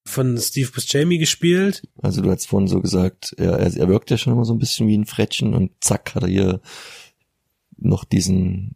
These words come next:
Speaker 2: naja, ähnlich gearteten, äh, Spitznamen.
Speaker 1: Also sehr viele
Speaker 2: Bekommen.
Speaker 1: Gesichter. Stan Shaw ist auch jetzt nicht der Riesendarsteller, aber er taucht immer wieder in Filmen auf.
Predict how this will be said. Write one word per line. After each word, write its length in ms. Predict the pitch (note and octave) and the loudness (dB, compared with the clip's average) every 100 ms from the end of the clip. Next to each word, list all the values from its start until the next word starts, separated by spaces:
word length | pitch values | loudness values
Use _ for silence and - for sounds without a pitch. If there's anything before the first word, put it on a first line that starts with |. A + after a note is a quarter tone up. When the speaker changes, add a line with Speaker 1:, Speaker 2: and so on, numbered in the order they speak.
| _ | _
Speaker 2:
naja, 300 | - F2 E2+ | -2 2 2
ähnlich 340 | - F#2+ F#2 - | 4 4 4 0
gearteten, 720 | - E2 G2+ G2+ - G#2 G2 | -2 0 0 -2 -2 0 2
äh, 300 | F#2+ F2+ F2+ | 2 2 0
Spitznamen. 680 | - - - - G2+ F#2+ G2 _ _ _ _ D#3+ | -2 -4 -4 -2 0 -2 -4 _ _ _ _ 0
Speaker 1:
Also 160 | E3 | 2
sehr 220 | D3+ D#3+ | 4 2
viele 220 | F3+ F3+ D#3 | 2 0 0
Speaker 2:
Bekommen. 360 | C#3 - G2 | 0 4 4
Speaker 1:
Gesichter. 320 | A2 D3+ - | 4 2 0
Stan 380 | - - E3 F#3 | -2 0 2 2
Shaw 400 | - C#3 B2+ F3+ | 0 0 2 2
ist 160 | F3 D3+ | 0 -2
auch 260 | C#3 D#3+ E3+ | -2 0 0
jetzt 200 | C#3+ E3+ | -2 0
nicht 220 | F3 E3 | 0 0
der 120 | D3+ | 0
Riesendarsteller, 680 | E3+ F#3+ G#3+ F3 - F#3+ E3 | 0 0 0 0 -2 0 0
aber 180 | D3+ D3+ | 0 0
er 140 | D3+ | -2
taucht 360 | - C#3 E3 - | -2 -2 -2 0
immer 380 | D#3 F#3 F3+ | 0 2 2
wieder 400 | D#3+ E3 E3 D#3 | 2 2 2 2
in 140 | C#3+ D3 | 0 0
Filmen 380 | - D3+ D3+ - | 2 2 2 0
auf. 380 | A2+ C3+ D#3+ | -2 0 -2